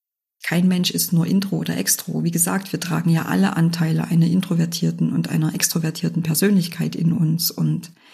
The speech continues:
in solchen Momenten, wo wir über unsere Überzeugungen sprechen dürfen, über unsere Projekte, über das, was uns selbst begeistert, dann kommt dieser extrovertierte Teil von uns zum Tragen und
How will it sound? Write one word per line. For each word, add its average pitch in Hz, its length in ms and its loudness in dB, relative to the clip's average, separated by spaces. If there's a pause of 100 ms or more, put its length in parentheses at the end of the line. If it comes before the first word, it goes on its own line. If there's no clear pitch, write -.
(480)
in 170 140 2
solchen 208 320 4
Momenten, 170 680 6
wo 170 120 4
wir 175 140 2
über 170 140 -2
unsere 180 540 0 (320)
Überzeugungen 196 680 2
sprechen 170 420 0
dürfen, 165 260 -2
über 180 180 -2
unsere - 260 0
Projekte, 196 520 0
über 170 200 0
das, 170 320 -2
was 170 160 -2
uns 170 200 0
selbst 196 380 0
begeistert, 170 840 0 (500)
dann 220 240 4
kommt 196 280 2
dieser 175 220 0
extrovertierte 170 760 0
Teil 180 280 2
von 170 180 2
uns 170 400 0 (460)
zum 165 220 4
Tragen 180 840 2
und 165 540 2